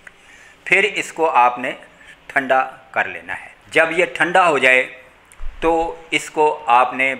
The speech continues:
बारीक पीस लेना है और दूसरी कैप्सूल जो है वो पाँच सौ मिलीग्राम का कैप्सूल जो सबसे बड़ा होता है, जिसको ज़ीरो नंबर का कैप्सूल कहते हैं, उसमें आपने इसको भर लेना है। अब ये इस्तेमाल कैसे करना है?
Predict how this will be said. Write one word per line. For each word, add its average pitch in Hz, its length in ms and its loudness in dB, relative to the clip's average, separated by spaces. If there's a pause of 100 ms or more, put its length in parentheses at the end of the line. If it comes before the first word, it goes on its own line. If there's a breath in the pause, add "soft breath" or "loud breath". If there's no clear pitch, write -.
बारीक 117 380 -2
पीस 117 240 -8
लेना 113 280 0
है 117 240 0
और 113 240 -8
दूसरी 117 400 -12 (720)
कैप्सूल 110 800 -4
जो 123 120 0
है 120 120 4
वो 123 120 -2 (120)
पाँच 135 260 2
सौ 131 180 -6
मिलीग्राम 110 640 -4
का 101 140 -4
कैप्सूल 98 360 -6
जो 98 120 -14
सबसे - 320 -8
बड़ा 98 220 -4
होता 110 260 -2
है, 101 200 -6 (560 loud breath)
जिसको 120 240 -4
ज़ीरो 139 280 2
नंबर 120 260 -2
का 117 140 -2
कैप्सूल 104 340 -8
कहते 104 260 -10
हैं, 120 180 -8 (640 loud breath)
उसमें 156 280 -2
आपने 120 320 2
इसको 139 260 -6 (340)
भर 104 200 0
लेना 92 240 -6
है। - 140 -6 (1600 loud breath)
अब 143 120 4
ये 165 120 4
इस्तेमाल 156 380 2
कैसे 160 240 2
करना 147 280 2
है? 151 320 -4